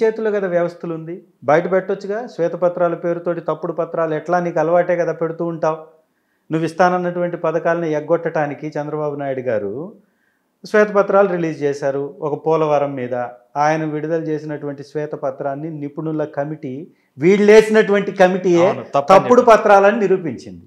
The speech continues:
Speaker 2: చెప్పింది. మ్మ్.
Speaker 1: అంటే ఏంటి మీరు చెప్తుంది? బాహాటంగా,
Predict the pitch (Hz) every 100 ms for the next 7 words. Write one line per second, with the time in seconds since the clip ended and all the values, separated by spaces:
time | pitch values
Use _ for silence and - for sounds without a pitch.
0 | 123 120 101 - 107 110 95 _ _ _
1 | _ _ _ 220 240 220 165 233 269 247
2 | 226 196 202 202 208 196 190 196 202 202
3 | - _ _ _ _ _ _ _ _ 104
4 | 135 147 180 175 185 180 156 135 123